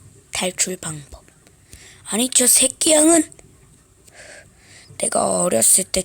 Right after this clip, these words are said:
키-, 한국에 살 때 키웠던 메리, 내 양 메리와 똑같아.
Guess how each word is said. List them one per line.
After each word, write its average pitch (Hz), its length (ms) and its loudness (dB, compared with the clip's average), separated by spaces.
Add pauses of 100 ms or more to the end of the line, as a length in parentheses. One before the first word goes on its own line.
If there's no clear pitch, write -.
키-, - 200 -8 (560)
한국에 214 560 -4
살 196 260 2
때 - 180 -6
키웠던 190 640 -4 (680)
메리, 202 640 2 (960)
내 196 280 2
양 185 300 -4
메리와 180 480 -2 (100)
똑같아. - 640 -12